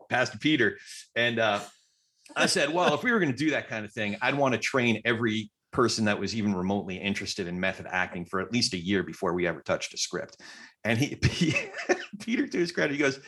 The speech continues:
"That's a great idea." And I'm like, "It's a terrible idea. What are you, what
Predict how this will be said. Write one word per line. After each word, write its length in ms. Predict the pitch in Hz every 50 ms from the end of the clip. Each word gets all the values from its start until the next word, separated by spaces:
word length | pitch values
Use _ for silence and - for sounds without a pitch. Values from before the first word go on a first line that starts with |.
| - _ -
"That's 180 | - - -
a 60 | 160 - - -
great 360 | - 151 - 214 208 208 175
idea." 440 | 117 107 90 82 - 85 78 76 - - - - -
And 60 | 156
I'm 40 | 277
like, 140 | 269 247 226 - - - - - - - -
"It's 200 | 370 440 - -
a 60 | 220
terrible 380 | - 339 339 349 349 311 285
idea. 400 | 240 196 226 196 180 214 190 175
What 120 | 214 277 339
are 40 | 311
you, 120 | 302 - - - - -
what 140 | 233 202